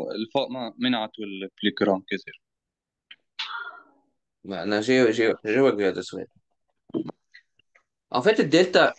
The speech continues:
Speaker 2: ليش بتستعملوا؟ بتستعملوا كرمال شو؟ ما كرمال طلعوا تابلو دو سين، en fait، لل، لل، لهيدا البولينوم أم لا؟
Speaker 1: بلى.
Speaker 2: مظبوط، أنا م-، أم لا؟
Speaker 1: مظبوط.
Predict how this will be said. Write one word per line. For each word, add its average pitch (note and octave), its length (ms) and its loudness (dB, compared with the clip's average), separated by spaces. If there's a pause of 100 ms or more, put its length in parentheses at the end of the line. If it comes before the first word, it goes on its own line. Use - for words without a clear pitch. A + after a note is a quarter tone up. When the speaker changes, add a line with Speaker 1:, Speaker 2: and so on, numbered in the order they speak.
(120)
Speaker 2:
ليش D#3 320 2
بتستعملوا؟ A2+ 580 0
بتستعملوا C3+ 540 0
كرمال A#2 320 -6
شو؟ - 200 -10 (580)
ما G#2+ 60 -4
كرمال C#3 380 2
طلعوا C3+ 260 2
تابلو B2 240 0
دو A#2+ 120 -2
سين، D#3 300 -6
en A2 80 -8
fait، A#2+ 240 -6
لل، A2 340 -2 (1400)
لل، G2+ 600 0
لهيدا A2 340 -2
البولينوم A#2 440 -6
أم G#2+ 180 -4
لا؟ G#2+ 220 -2 (2500)
Speaker 1:
بلى. A2 220 0 (1800)
Speaker 2:
مظبوط، C#3+ 280 -8
أنا B2+ 160 2
م-، - 20 -2
أم G#2+ 300 -4
لا؟ G#2+ 260 -2 (1120)
Speaker 1:
مظبوط. A2+ 580 0